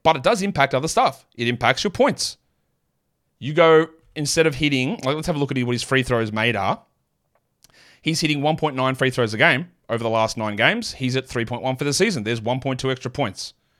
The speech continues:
So you add one point two extra points onto that fourteen point six. It becomes fifteen point eight. We're already on our way. Then you play six, seven extra minutes.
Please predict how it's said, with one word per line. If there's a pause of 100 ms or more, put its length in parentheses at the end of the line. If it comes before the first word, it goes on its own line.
(200)
So
you
add
one
point
two
extra
points (300)
onto
that
fourteen
point
six.
It
becomes
fifteen
point
eight. (200)
We're
already
on
our
way. (640)
Then
you
play
six,
seven
extra
minutes.